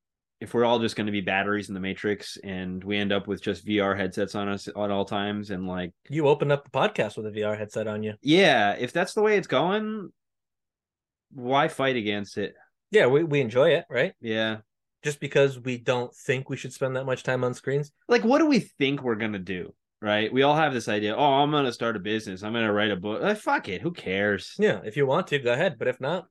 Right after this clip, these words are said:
Speaker 2: play
Speaker 1: Just
Speaker 2: video games.
Speaker 1: jerk off
Speaker 2: Mm.
Speaker 1: and do Oxycontin.
Speaker 2: If you want.
Speaker 1: Fuck it.
Speaker 2: Yeah. Jerk off and do Oxy.
Speaker 1: <laughs>
Speaker 2: Yeah, I mean, that, why not? Um,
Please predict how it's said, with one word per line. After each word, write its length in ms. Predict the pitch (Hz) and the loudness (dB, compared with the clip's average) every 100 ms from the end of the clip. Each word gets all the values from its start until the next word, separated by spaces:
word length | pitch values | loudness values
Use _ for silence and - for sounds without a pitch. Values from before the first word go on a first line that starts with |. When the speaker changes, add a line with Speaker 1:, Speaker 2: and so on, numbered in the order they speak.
| _ | _
Speaker 2:
play 80 | 160 | 0
Speaker 1:
Just 60 | 180 | 4
Speaker 2:
video 180 | 214 | 4
games. 240 | 156 110 110 | 2 0 -2
Speaker 1:
jerk 300 | 196 214 - | -2 -2 0
off 360 | 170 185 104 - _ _ - | 0 0 -4 -12 _ _ -8
Speaker 2:
Mm. 320 | 151 160 101 | -4 -4 -4
Speaker 1:
and 180 | 120 113 | -8 -8
do 380 | 139 156 160 143 - | 0 0 0 -4 -6
Oxycontin. 760 | 120 135 - - 95 64 67 - _ _ _ _ | -2 -2 -4 -4 -4 -6 -12 -20 _ _ _ _
Speaker 2:
If 100 | 147 | -6
you 120 | 135 147 | 0 4
want. 260 | 208 175 _ _ _ _ _ | 2 0 _ _ _ _ _
Speaker 1:
Fuck 220 | - 240 269 | -4 -2 0
it. 220 | 185 - _ _ - | 0 -4 _ _ 4
Speaker 2:
Yeah. 240 | 466 - - _ _ _ _ _ _ _ _ | 4 4 -2 _ _ _ _ _ _ _ _
Jerk 180 | 302 196 247 | -2 4 4
off 140 | 285 | 4
and 80 | 262 | 4
do 120 | 311 | 4
Oxy. 300 | 302 311 143 | 6 4 2
Speaker 1:
<laughs> 240 | 139 143 143 | 0 0 2
Speaker 2:
Yeah, 240 | 247 175 | 4 6
I 60 | 139 | 4
mean, 140 | 165 | 2
that, 100 | 180 | 0
why 160 | 185 190 | 0 0
not? 220 | 214 - _ _ _ _ | 0 -2 _ _ _ _
Um, 380 | 131 131 120 | -8 -6 -8